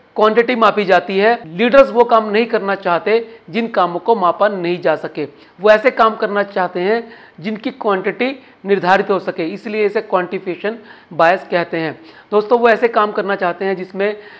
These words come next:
financial angle involve हो, ताकि पता लग सके कि कितना पैसा किस मद के अंदर खर्च हो रहा है।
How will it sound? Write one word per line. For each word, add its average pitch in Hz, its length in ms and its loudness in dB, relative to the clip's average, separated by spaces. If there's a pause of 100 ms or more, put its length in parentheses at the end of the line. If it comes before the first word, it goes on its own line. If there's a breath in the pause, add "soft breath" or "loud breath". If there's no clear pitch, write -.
(140 loud breath)
financial 185 560 0
angle 185 300 0
involve 175 360 2
हो, 156 160 0 (220)
ताकि 190 200 -2
पता 220 280 4
लग 220 220 4
सके 220 260 2
कि - 460 -12
कितना 226 340 0
पैसा 208 320 2
किस 226 260 -10
मद 190 220 -4
के 196 60 -4
अंदर 185 200 -2
खर्च 196 320 -8
हो 175 100 0
रहा 165 140 2
है। 151 180 -6